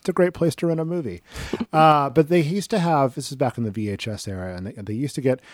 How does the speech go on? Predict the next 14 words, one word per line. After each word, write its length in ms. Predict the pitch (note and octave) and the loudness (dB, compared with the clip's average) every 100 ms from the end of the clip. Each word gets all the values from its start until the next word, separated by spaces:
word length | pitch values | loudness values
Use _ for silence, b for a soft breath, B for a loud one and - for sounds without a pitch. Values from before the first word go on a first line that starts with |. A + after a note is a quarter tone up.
| B B | B B
all 180 | C3 D3 | 2 4
these 280 | G3 F#3+ A#2 | 4 0 -2
videos 640 | A2 C3+ C3+ B2+ A#2 G#2+ - | 0 2 4 4 4 0 -2
from 180 | A#2 A2 | -4 -4
a, 40 | |
a 400 | G2+ G#2+ G#2 G2 | -6 -8 -8 -8
somewhat 580 | - - - F3 E3 D3 | -8 -4 0 2 2 0
shady 380 | - C3 B2+ A#2+ | 0 0 2 -2
source 440 | - B2 A#2 A#2 | -4 0 0 -2
called 260 | - G#2+ F#2 | -6 -8 -8
Video 400 | F2 A#2 B2 B2 | -6 -2 0 0
Search 380 | - A2+ A2+ G#2+ | -4 -6 -6 -8
of 120 | F2+ | -10
Miami. 600 | F#2+ F#2+ G2+ A#2+ C3 | -12 -8 -6 -4 -4